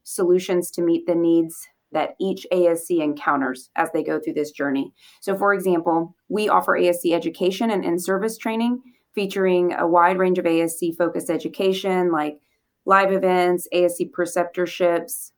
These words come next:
on-demand learning, podcasts, and more to support customers who are at different stages in their journey. We also offer tools like spend analysis, construct-based pricing, and efficiency models to help surgeon entrepreneurs understand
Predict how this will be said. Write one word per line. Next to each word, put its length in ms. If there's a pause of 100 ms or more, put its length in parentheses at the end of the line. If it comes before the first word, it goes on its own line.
(180)
on-demand 500
learning, 440
podcasts, 840
and 220
more 380 (360)
to 80
support 380
customers 480
who 80
are 60
at 180
different 320
stages 500
in 120
their 140
journey. 520 (480)
We 120
also 260
offer 260
tools 440
like 240
spend 560 (100)
analysis, 840 (200)
construct-based 720
pricing, 680
and 100
efficiency 480
models 480
to 100
help 240
surgeon 320
entrepreneurs 800
understand 840